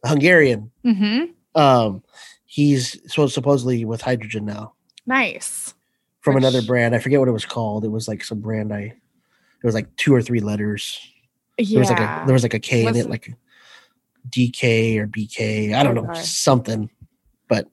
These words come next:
Speaker 1: supposedly he was supposed to go to hydrogen.
Speaker 2: Nice.
Speaker 1: But for rackets, he's,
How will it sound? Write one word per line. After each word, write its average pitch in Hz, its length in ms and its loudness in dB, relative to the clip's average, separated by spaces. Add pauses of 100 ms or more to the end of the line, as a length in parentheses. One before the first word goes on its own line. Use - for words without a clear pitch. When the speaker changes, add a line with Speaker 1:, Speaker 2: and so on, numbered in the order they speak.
(220)
Speaker 1:
supposedly 131 480 2
he 117 100 2
was 110 80 -2
supposed 107 200 -8
to 104 60 -12
go 107 100 -6
to 113 60 -6
hydrogen. 110 520 -8 (340)
Speaker 2:
Nice. - 640 -4
Speaker 1:
But 147 160 6
for 147 120 6
rackets, 131 400 4
he's, 113 540 -6